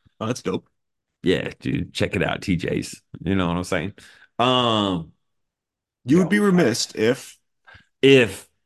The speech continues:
Speaker 2: we didn't acknowledge some greatness that also departed in some other areas.
Speaker 1: We have
Speaker 2: Like
Speaker 1: to, yeah.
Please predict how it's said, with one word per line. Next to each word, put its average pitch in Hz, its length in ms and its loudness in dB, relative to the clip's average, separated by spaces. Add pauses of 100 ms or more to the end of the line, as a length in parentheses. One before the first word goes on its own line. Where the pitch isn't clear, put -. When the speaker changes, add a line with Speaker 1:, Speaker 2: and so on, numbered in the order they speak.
(120)
Speaker 2:
we 107 200 2
didn't 117 440 4
acknowledge 92 880 0
some 90 280 -6
greatness 87 640 0
that 82 160 -2
also 85 360 -2
departed 76 840 -6 (540)
in 95 160 -2
some 87 260 0
other 69 280 -2
areas. - 640 -6 (280)
Speaker 1:
We 131 120 4
have - 80 4
Speaker 2:
Like 80 140 -4
Speaker 1:
to, 92 120 -12
yeah. 98 260 -6